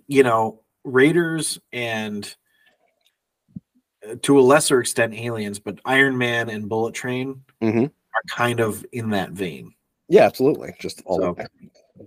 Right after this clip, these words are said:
Speaker 2: a lot of fun.
Speaker 1: Yeah.
Speaker 2: Regardless.
Speaker 1: Well,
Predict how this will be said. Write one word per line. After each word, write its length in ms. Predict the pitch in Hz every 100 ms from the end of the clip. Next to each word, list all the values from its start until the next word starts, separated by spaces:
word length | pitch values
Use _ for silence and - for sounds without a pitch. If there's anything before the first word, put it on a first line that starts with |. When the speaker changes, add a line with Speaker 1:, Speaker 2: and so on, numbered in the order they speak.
| - - _ _ _ -
Speaker 2:
a 60 | 120
lot 160 | 107
of 80 | -
fun. 220 | 85 82 - _ _ _ _ _ _
Speaker 1:
Yeah. 120 | -
Speaker 2:
Regardless. 540 | 127 - 104 98 - - - _ 147 98 - - - _ _ _ -
Speaker 1:
Well, 140 | 135